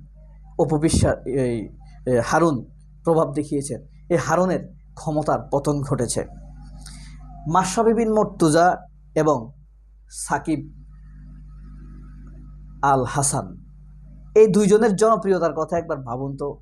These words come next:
দেশে, দেশের বাইরে। দেখেন কী রকম পতন ঘটেছে এই দুইটার।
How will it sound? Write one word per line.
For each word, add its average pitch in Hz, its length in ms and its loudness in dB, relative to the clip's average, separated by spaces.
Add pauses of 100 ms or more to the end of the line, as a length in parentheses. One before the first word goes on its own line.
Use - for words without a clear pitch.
(100)
দেশে, 170 400 2
দেশের 135 380 -2
বাইরে। 113 420 -8 (1200)
দেখেন 170 400 2 (640)
কী 233 260 6
রকম 185 420 4
পতন 160 340 0
ঘটেছে 139 520 -2 (260)
এই 151 100 4
দুইটার। 135 360 2